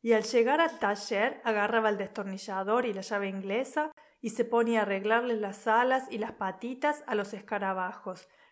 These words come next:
que como andan mucho, siempre se descomponen. Pero un día Nicolodo quiso viajar. Se despidió de Gardelito, de la hormiga Andrea,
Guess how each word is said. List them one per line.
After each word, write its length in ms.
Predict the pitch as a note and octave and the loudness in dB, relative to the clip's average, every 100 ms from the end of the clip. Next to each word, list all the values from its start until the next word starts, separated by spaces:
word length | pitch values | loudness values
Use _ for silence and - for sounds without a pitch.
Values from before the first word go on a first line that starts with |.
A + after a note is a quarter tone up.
| - | -6
que 160 | A#3+ | -4
como 240 | A#3 A3 C4 | 0 2 4
andan 300 | D4 C#4+ C4+ | 4 0 0
mucho, 640 | D#4 C#4 - B3 B3+ - - | 0 -2 0 0 0 -2 -6
siempre 400 | - C4+ C#4+ D#4 | 0 0 0 -2
se 160 | B3 | 2
descomponen. 1000 | G#3+ G#3+ A3 G3 G3 G3 E3+ F#3+ F3+ F3 _ _ _ _ _ - | 0 0 -2 -2 -2 -6 -8 -8 -14 -18 _ _ _ _ _ 4
Pero 180 | B3 E4 | 4 4
un 120 | C#4+ | 2
día 200 | A#3 G3+ | 2 0
Nicolodo 680 | G3+ A3+ G#3 A#3 D4+ D#4+ | -2 0 2 4 2 2
quiso 340 | - D4+ D4+ A#3+ | 0 0 0 0
viajar. 680 | G#3 F3+ - - D#3+ - _ _ _ _ | 0 -2 -6 -6 -6 -10 _ _ _ _
Se 220 | - A#3+ | 0 2
despidió 400 | A3 A3 A3+ C4+ | 2 -2 0 2
de 120 | C#4+ | 2
Gardelito, 920 | A3+ F#3+ F#3 F3+ G3+ C4+ - D4+ D#4 - - | 2 2 -2 -4 -4 -6 0 0 0 -4 -8
de 140 | G#3+ G3+ | -2 0
la 100 | F#3+ | 0
hormiga 380 | F#3+ G3+ G3 | -2 -4 -4
Andrea, 640 | E3+ E3 F3+ A3 B3+ C#4 | -6 -6 -2 2 2 2